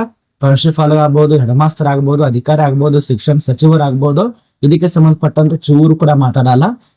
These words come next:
ಇದಕ್ಕೆ ಅವ್ರು ಎಷ್ಟೇನ್ ಏನು ಹಣ ಕೊಡ್ತಾರಲ್ಲ, ಮುಗೀತು, ಹಣ ಕೊಟ್ರೆ ಮುಗೀತು, ಬಾಯಿಗಪ್ಪ ಆಗತ್ತೆ, ಮುಂದ್ಗಡೆ ಮಾತೇ ಬರಲ್ಲ. ಪಾಪ ವಿದ್ಯಾರ್ಥಿಗಳು ಸತ್ತಿದಾರೋ, ಅದಾರೋ, ಏನ್ ಮಾಡ್ತಿದಾರೋ, ಎಷ್ಟು ಸ್ಕೋರ್ ಮಾಡ್ತಿದಾರೋ, ಯಾಕೆ, ಏನು, ಎಂತ ಅಂತ ಯಾರು ಕೂಡ ಕೇಳಲ್ಲ.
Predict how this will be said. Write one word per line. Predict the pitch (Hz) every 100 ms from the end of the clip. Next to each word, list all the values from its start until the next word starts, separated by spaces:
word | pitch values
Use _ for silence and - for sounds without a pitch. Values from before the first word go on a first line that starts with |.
| _ _ -
ಇದಕ್ಕೆ | 139 170 190 190 190 -
ಅವ್ರು | 156 160
ಎಷ್ಟೇನ್ | 151 180 175
ಏನು | 170
ಹಣ | 170 139 170
ಕೊಡ್ತಾರಲ್ಲ, | 160 139 131 131
ಮುಗೀತು, | 165 156 156 - 120
ಹಣ | 101 120 143
ಕೊಟ್ರೆ | 160 175 170
ಮುಗೀತು, | 180 165 160 160 139
ಬಾಯಿಗಪ್ಪ | 139 139 135 135
ಆಗತ್ತೆ, | 123 131 143 226 - _ _ -
ಮುಂದ್ಗಡೆ | 139 156 156
ಮಾತೇ | 135 127 170
ಬರಲ್ಲ. | 135 127 131 214 - _ -
ಪಾಪ | 131 143 160
ವಿದ್ಯಾರ್ಥಿಗಳು | 156 131 117 160 151 160
ಸತ್ತಿದಾರೋ, | 160 131 123 165 156 143 135 135
ಅದಾರೋ, | 123 123 160 160 139
ಏನ್ | 120 143 151
ಮಾಡ್ತಿದಾರೋ, | 143 147 147 147 135 131
ಎಷ್ಟು | 139 - 160
ಸ್ಕೋರ್ | - 147 170
ಮಾಡ್ತಿದಾರೋ, | 151 143 160 160 131 131 131 127 _ _ _ _ -
ಯಾಕೆ, | 135 165 160 147 135
ಏನು, | 139 160 156
ಎಂತ | 135 151 156
ಅಂತ | 139 175
ಯಾರು | 151 127 151
ಕೂಡ | 160
ಕೇಳಲ್ಲ. | 151 131 127 127